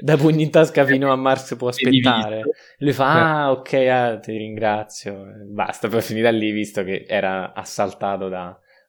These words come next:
Speaker 1: da tutti. Però, insomma, basta, finita la parentesi.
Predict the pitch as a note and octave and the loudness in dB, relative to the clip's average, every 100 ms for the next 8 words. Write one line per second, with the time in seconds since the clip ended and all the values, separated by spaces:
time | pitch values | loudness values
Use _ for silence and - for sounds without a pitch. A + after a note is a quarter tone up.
0 | _ _ - G2 E2+ - G2+ - A2 G2+ | _ _ -12 -10 -10 -12 -14 -8 -4 -2
1 | F2 E2+ - - _ _ _ _ - G#2 | -4 -8 -16 -20 _ _ _ _ -6 -6
2 | - G2+ - G2+ G#2 G2 F#2 F#2 E2+ - | -6 -16 -12 -8 -4 -4 -4 -10 -14 -20
3 | - | -20